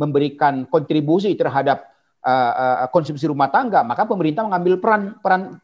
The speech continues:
apa, peran yang strategis. Jadi berbagai bantuan pemerintah, misalnya di san-, di samping bantuan sosial, ya juga memberikan, eh, katakanlah subsidi gaji ya kepada pekerja-pekerja kita yang,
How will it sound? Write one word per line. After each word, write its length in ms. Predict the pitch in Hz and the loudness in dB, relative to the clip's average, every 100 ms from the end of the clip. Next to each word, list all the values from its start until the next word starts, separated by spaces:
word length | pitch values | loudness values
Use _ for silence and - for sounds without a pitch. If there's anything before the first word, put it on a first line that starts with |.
| - | -6
apa, 240 | 170 220 202 | -4 -2 0
peran 240 | 190 196 | 0 0
yang 80 | 180 | -6
strategis. 720 | 214 190 202 254 202 - _ _ _ _ | -8 -8 -4 0 -2 -4 _ _ _ _
Jadi 160 | 127 160 | 4 6
berbagai 400 | 220 185 170 160 | 6 6 4 4
bantuan 320 | 151 151 156 | 2 2 0
pemerintah, 480 | 147 139 139 - 190 | 0 0 0 4 4
misalnya 560 | 175 156 143 170 208 220 - _ _ _ | 4 2 2 4 2 0 -14 _ _ _
di 160 | 131 | -4
san-, 240 | 165 147 139 | -2 -2 -4
di 80 | |
samping 240 | 139 147 151 | -4 -2 0
bantuan 400 | 147 139 147 135 | -2 0 -2 -2
sosial, 720 | 139 - 139 165 202 214 226 - _ _ | -6 0 2 4 4 2 -2 -14 _ _
ya 160 | 127 160 | 0 0
juga 320 | 139 139 160 | 2 0 2
memberikan, 640 | 147 143 143 139 147 139 131 _ _ _ | 2 0 0 2 0 0 -8 _ _ _
eh, 280 | - 143 139 135 | -2 0 0 -2
katakanlah 400 | 156 160 190 - | -4 0 0 0
subsidi 400 | 151 - 151 143 | -10 -6 -2 2
gaji 560 | 139 131 165 196 214 | 2 2 0 -2 -4
ya 160 | - 170 | -2 -2
kepada 560 | 185 147 139 135 127 | -2 0 4 4 4
pekerja-pekerja 720 | - 131 151 160 147 135 139 139 | 0 -4 0 0 0 -4 -4 -4
kita 240 | 139 156 | -2 0
yang, 400 | 143 123 127 120 | 0 0 -2 -12